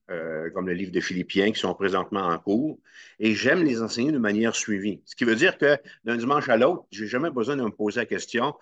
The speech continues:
Euh, je vais parler de quoi ? » Ben, je vais parler, je vais continuer là où je suis rendu dans ma série.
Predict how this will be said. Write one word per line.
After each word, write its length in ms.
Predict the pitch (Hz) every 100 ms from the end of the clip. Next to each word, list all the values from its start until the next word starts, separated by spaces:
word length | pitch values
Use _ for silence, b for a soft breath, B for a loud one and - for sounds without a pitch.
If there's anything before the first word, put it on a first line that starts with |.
| b -
Euh, 60 |
je 80 | 107
vais 120 | 123 156
parler 220 | 202 190
de 100 | -
quoi ? » 320 | - 143 170 - _ _ _ _ -
Ben, 440 | 90 82 71 67
je 80 | 80
vais 140 | 90
parler, 420 | 80 82 92 80 80
je 60 |
vais 100 | 85 80
continuer 600 | 110 - 117 120 135 143
là 120 | 110
où 120 | 120
je 60 | -
suis 120 | 120
rendu 460 | 110 104 90 113 - b b
dans 140 | 95 95
ma 100 | 92
série. 440 | - 92 107 -